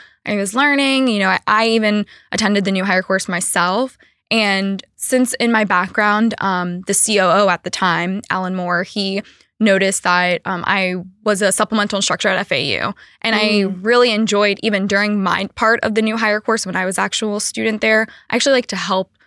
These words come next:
Speaker 1: the other new hires with me. So I kind of, you know, created little study sessions for us, created little
Speaker 2: Mm-hmm.
Speaker 1: study <laughs> guides, of course.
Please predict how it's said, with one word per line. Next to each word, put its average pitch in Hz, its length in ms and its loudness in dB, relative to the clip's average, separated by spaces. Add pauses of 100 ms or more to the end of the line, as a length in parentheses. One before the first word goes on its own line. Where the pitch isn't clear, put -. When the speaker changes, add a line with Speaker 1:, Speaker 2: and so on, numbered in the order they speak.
(200)
Speaker 1:
the 214 160 -4
other 214 340 4
new 202 160 0
hires 202 440 0
with 190 200 -4
me. - 200 -10
So - 180 0
I 233 80 2
kind 285 240 0
of, 269 100 0
you 240 60 2
know, 208 160 0
created 233 540 0 (240)
little 196 160 0
study 262 320 0
sessions 240 440 2
for 226 200 2
us, 214 400 2 (260)
created 208 380 2
little 196 240 2
Speaker 2:
Mm-hmm. 220 100 0
Speaker 1:
study 254 260 2
<laughs> 285 120 2
guides, 285 240 4
of 233 120 -2
course. 285 560 2